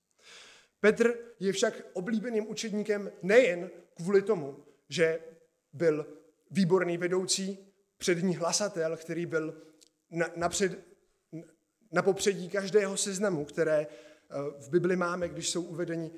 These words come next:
dvanáct učedníků. Vidíme také jeho slabosti, které Petr měl. Jednou z jeho slabostí bylo, že byl příliš zbrklý. A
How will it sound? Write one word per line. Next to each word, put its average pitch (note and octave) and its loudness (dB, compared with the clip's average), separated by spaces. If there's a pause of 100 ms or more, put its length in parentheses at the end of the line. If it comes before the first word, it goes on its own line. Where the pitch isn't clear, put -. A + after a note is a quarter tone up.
dvanáct E3 -2
učedníků. C#3+ -8 (960)
Vidíme F#3 2
také G3+ 0
jeho F#3+ -2 (200)
slabosti, G3+ 2
které D#3+ -4 (240)
Petr E3+ -4
měl. C#3 -4 (680)
Jednou F#3 6
z F3 0
jeho G3 -2
slabostí G3+ -4
bylo, F#3 0 (220)
že D#3 2
byl F#3 2
příliš G#3 -2
zbrklý. F3+ -2 (500)
A D3 -6